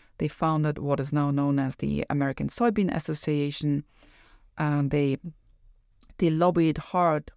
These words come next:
for, uh, at the, uh, American government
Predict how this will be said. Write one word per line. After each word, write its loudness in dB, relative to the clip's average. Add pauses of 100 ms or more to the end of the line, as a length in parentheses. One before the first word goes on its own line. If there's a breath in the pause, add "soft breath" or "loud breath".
(140)
for, -2
uh, -4 (220)
at -2
the, -8 (180)
uh, -2
American -2
government 0